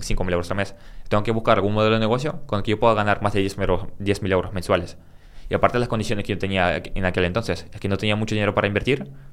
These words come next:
porque <laughs> me lo gasté todo. Y suponiendo que yo en ese momento tenía mucho miedo de exponerme en las redes sociales, mucho miedo de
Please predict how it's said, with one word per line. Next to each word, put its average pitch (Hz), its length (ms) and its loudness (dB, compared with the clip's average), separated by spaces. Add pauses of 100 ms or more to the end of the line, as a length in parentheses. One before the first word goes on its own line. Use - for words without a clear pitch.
porque 95 500 4
<laughs> 135 100 -2
me 95 120 0
lo 95 80 4
gasté 107 180 2
todo. 123 340 2 (440)
Y 92 640 2
suponiendo 107 360 -4
que 110 80 -6
yo 110 160 2
en 110 80 -2
ese 110 140 -6
momento 107 180 -2
tenía 104 220 -2
mucho 113 240 -6
miedo 107 160 0
de 117 60 0
exponerme 101 520 -4
en 98 60 -4
las 92 100 0
redes 98 160 0
sociales, 113 380 -4
mucho 107 180 -8
miedo 107 240 0
de 90 440 0